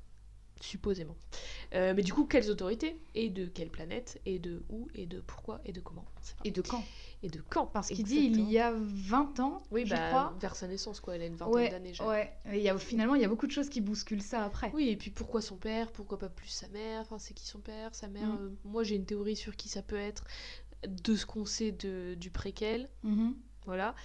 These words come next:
Speaker 1: Euh, et donc, il y a, euh, une théorie qui ressort parmi toutes, qui est la plus populaire et qui, moi, personnellement, je pense est vraie, ou en tout cas est la plus probable.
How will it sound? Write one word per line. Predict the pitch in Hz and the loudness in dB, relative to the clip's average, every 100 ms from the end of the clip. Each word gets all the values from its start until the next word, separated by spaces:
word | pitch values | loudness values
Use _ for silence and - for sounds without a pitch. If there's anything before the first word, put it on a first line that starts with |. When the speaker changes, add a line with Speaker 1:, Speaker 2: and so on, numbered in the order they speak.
| - - - - | -12 -12 -10 0
Speaker 1:
Euh, | 202 202 202 196 202 | 4 6 6 6 6
et | 269 | 6
donc, | 262 370 - - - - - - - | 8 6 6 -2 -8 -12 -12 -12 -8
il | 202 190 | -2 2
y | |
a, | 196 190 | 4 4
euh, | 175 - | 2 2
une | 294 285 | 0 2
théorie | - 226 226 233 | 4 4 4 2
qui | - | -2
ressort | 170 175 - 202 | -4 -4 -6 -8
parmi | - 160 160 | -8 -8 -8
toutes, | 165 370 - - - - | -8 -6 -6 -10 -10 -14
qui | - - | -8 0
est | |
la | 190 | 2
plus | 170 196 | 2 -2
populaire | 196 185 208 220 214 | -6 -4 0 0 2
et | 202 | 0
qui, | - 220 | 0 2
moi, | 226 | 2
personnellement, | 214 196 208 208 214 | 2 -2 -2 -2 -2
je | 202 | -2
pense | - 214 208 - - - | -4 -6 -6 -8 -8 -4
est | 220 208 | -4 -2
vraie, | 180 180 214 247 - | -6 2 6 6 4
ou | 214 | -4
en | 202 | -6
tout | - | -4
cas | 226 | -4
est | 202 | -2
la | 185 | -4
plus | - 185 | -4 -10
probable. | - - 65 - 202 208 180 180 233 247 220 185 | -6 -6 -6 -4 2 2 2 2 2 4 4 4